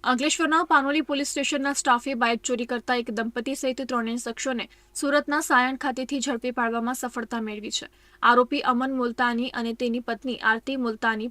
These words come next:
લગ્ન પ્રસંગે નાચવા જવાના બહાને વિવિધ પ્રસંગોમાં પહોંચતા અને ત્યાં આવેલ મહેમાનોની બાઇક પર નજર રાખતા, પ્રસંગ દરમિયાન અવરજવર વધી જાય ત્યારે સમયનો લાભ લઈને બંને બાઇક ચોરી કરતા હતા. દંપતી સાથે તેની સાગરીત ગૌતમ પઠારે પણ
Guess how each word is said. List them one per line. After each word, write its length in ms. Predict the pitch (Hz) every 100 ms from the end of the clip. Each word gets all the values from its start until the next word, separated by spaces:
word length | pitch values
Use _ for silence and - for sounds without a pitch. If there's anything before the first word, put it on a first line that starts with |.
| 240
લગ્ન 280 | 233 220 254
પ્રસંગે 500 | 262 277 247 254 - _ -
નાચવા 380 | 233 233 277 302
જવાના 380 | 269 240 240 226
બહાને 400 | 220 247 208 - 220
વિવિધ 280 | 233 254 240
પ્રસંગોમાં 580 | 254 - 262 269 254 269
પહોંચતા 520 | 208 247 - 254 277 - _
અને 160 | - 247
ત્યાં 260 | 247 294 285
આવેલ 240 | 285 277
મહેમાનોની 520 | 233 226 240 254 269
બાઇક 260 | 220 220 240
પર 100 | 262
નજર 300 | 233 220 233
રાખતા, 440 | 196 190 - - 240 _ _
પ્રસંગ 320 | 233 254 247 240
દરમિયાન 360 | 247 247 254
અવરજવર 460 | 226 240 226 247 247
વધી 240 | 226 269
જાય 260 | 254 254 285 _ -
ત્યારે 160 | 254 285
સમયનો 440 | - 262 285 302
લાભ 280 | 254 233 233
લઈને 260 | 269 254 269
બંને 300 | 240 233 254
બાઇક 260 | 226 220
ચોરી 240 | - 226 208
કરતા 280 | 202 190
હતા. 260 | 196 214 - _ _ -
દંપતી 400 | 247 233 285 320
સાથે 300 | 330 285 302
તેની 420 | 294 269 269 311 _ _ -
સાગરીત 520 | 285 240 254 294 247
ગૌતમ 380 | 240 226 262 269
પઠારે 400 | 240 254 254 277
પણ 220 | 233